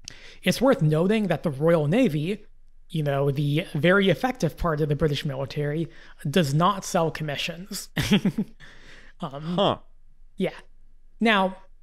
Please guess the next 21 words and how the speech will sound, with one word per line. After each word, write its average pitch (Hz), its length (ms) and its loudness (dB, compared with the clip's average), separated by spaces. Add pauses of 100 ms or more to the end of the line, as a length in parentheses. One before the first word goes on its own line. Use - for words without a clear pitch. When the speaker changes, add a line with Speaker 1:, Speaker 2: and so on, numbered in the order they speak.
(1160)
Speaker 1:
in 262 180 6
order 254 360 6
to 196 200 -2
be 196 240 2
an 180 80 2
officer 180 500 2
in 170 80 2
the 156 60 2
Royal 156 260 0
Navy, 175 380 2
you 143 260 -4
generally 170 560 0
did 151 220 2
have 147 240 -2
to 165 80 0
come 160 240 -4
from 151 200 -4
an 143 120 -4
upper 139 200 -6
class 147 300 -10
background 233 720 -4